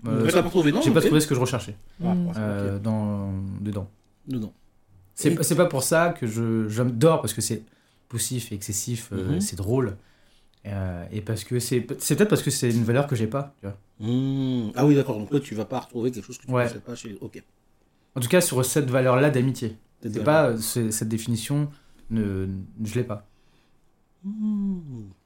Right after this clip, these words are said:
Speaker 2: Et toi, ça, éventuellement ?
Speaker 3: Alors moi, je pense que, euh, inconsciemment,
Speaker 2: Mhm.
Speaker 3: je me suis pas mal, euh, construite, euh, au niveau de, de, de l'amitié, euh,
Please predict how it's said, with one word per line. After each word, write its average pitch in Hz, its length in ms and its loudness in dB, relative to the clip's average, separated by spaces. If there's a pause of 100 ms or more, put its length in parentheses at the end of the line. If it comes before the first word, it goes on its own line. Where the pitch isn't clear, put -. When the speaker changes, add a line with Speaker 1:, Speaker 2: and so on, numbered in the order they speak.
Speaker 2:
Et 101 40 -8
toi, 135 140 -2
ça, 156 140 -4
éventuellement ? 151 640 -6 (320)
Speaker 3:
Alors 185 220 2
moi, 240 420 2
je 185 160 -6
pense 247 380 -8
que, 233 360 -4 (360)
euh, 175 280 -4
inconsciemment, 240 840 -4 (100)
Speaker 2:
Mhm. 202 240 -2
Speaker 3:
je 185 120 0
me 185 160 2
suis 180 180 -6
pas 214 160 -2
mal, 262 200 -2
euh, 214 260 0
construite, 214 640 -8
euh, 180 640 -2
au 185 80 0
niveau 180 260 2
de, 175 240 -2
de, 160 220 -6 (340)
de 156 200 -6
l'amitié, 170 600 -2 (500)
euh, 156 1200 -2